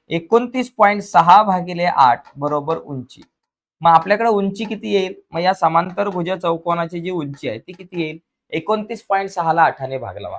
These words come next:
बघा एकोणतीस पॉइंट सहा ला आपण आठाने भाग लावू. बघा आठ त्रिक चोवीस, एकोणतीस मधून चोवीस गेले आपल्याकडे आले पाच, नावातून चार गेले पाच,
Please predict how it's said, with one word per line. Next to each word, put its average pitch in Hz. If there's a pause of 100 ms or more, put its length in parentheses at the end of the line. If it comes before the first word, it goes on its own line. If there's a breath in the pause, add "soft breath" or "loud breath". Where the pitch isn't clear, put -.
बघा 110 (580)
एकोणतीस 175
पॉइंट 151
सहा 139
ला 123 (100)
आपण 151
आठाने 120
भाग 98
लावू. 92 (420)
बघा 170
आठ 190
त्रिक 208
चोवीस, 107 (720)
एकोणतीस 196
मधून 196
चोवीस 180
गेले 185
आपल्याकडे 180
आले 180 (120)
पाच, 113
नावातून 151
चार 151
गेले 139
पाच, -